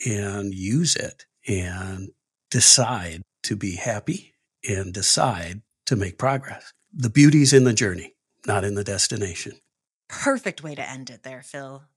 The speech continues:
Speaker 2: That's the, the line to deliver. You just set me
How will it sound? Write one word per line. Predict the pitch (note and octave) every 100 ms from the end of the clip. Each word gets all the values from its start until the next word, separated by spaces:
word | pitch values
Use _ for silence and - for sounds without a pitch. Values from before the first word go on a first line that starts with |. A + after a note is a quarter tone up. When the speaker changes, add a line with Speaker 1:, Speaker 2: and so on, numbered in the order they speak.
| _ A3
Speaker 2:
That's | A#3+ -
the, | E3+ C#3+ _ -
the | C3+
line | D#3 F#3+ A3+ A#3+ A#3+
to | G3+
deliver. | D#3+ D#3 G3 G3+ G#3 G#3
You | D#3+ C#3
just | C#3 - -
set | A3
me | F#3